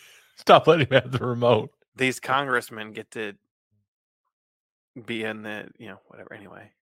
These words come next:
Speaker 1: Yeah. So
Speaker 2: Not an
Speaker 1: that's it.
Speaker 2: ageist.
Speaker 1: That's a wrap.
Speaker 2: I finished my
Speaker 1: David, go
Speaker 2: beer
Speaker 1: pat your
Speaker 2: here,
Speaker 1: hose
Speaker 2: so
Speaker 1: in your
Speaker 2: it's time
Speaker 1: room.
Speaker 2: to,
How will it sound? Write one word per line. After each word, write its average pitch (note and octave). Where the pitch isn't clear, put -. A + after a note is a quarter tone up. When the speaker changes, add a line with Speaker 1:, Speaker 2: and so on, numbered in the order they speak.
Speaker 1:
Yeah. -
So B2
Speaker 2:
Not D#3
an D3
Speaker 1:
that's C3+
it. F#3
Speaker 2:
ageist. -
Speaker 1:
That's A#2+
a A#2+
wrap. C3
Speaker 2:
I -
finished C3+
my A2+
Speaker 1:
David, A2+
go A2+
Speaker 2:
beer A2
Speaker 1:
pat A2+
your G#2+
Speaker 2:
here, G#2
Speaker 1:
hose A2+
Speaker 2:
so A2
Speaker 1:
in A2
your A#2
Speaker 2:
it's A#2+
time A#2+
Speaker 1:
room. B2+
Speaker 2:
to, G#2+